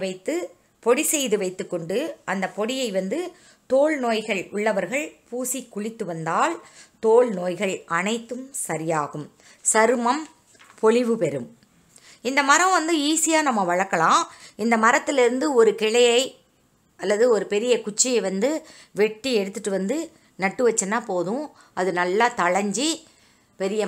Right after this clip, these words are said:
மரம் மாதிரி வந்துரும். இந்த வீடியோ பிடிச்சிருந்தனா லைக் பண்ணுங்க, ஷேர் பண்ணுங்க. மீண்டும் ஒரு மருத்துவ மூலிகையுடன் உங்களை சந்திக்கும் வரை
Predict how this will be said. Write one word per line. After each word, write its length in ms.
மரம் 260
மாதிரி 260
வந்துரும். 320
இந்த 180
வீடியோ 280
பிடிச்சிருந்தனா 560
லைக் 280
பண்ணுங்க, 320
ஷேர் 280
பண்ணுங்க. 300
மீண்டும் 400
ஒரு 140
மருத்துவ 420
மூலிகையுடன் 520
உங்களை 260
சந்திக்கும் 420
வரை 180